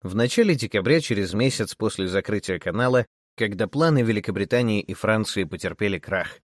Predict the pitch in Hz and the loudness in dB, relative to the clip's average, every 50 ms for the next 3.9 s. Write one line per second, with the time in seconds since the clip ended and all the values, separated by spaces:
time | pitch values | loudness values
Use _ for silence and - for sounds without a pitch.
0 | _ _ _ _ _ - 87 - - 147 151 135 131 131 - 117 101 110 107 104 | _ _ _ _ _ -8 -6 0 2 4 4 4 4 2 2 2 0 0 0 0
1 | 98 90 95 98 98 117 131 120 - 110 104 98 - 101 98 95 110 110 104 95 | 0 0 -2 0 2 2 2 4 2 0 0 0 0 -2 -2 0 0 0 0 0
2 | - - 92 90 92 98 101 98 95 92 90 90 90 82 85 92 - - 98 - | -2 -2 -4 -2 0 0 0 0 0 -2 -2 -2 -4 -4 -6 -8 -8 -8 -8 -8
3 | - - - - 53 67 76 - 127 147 160 151 139 - - 139 131 117 | -8 -10 -10 -10 -10 -10 -6 0 0 2 2 2 0 0 2 0 0 0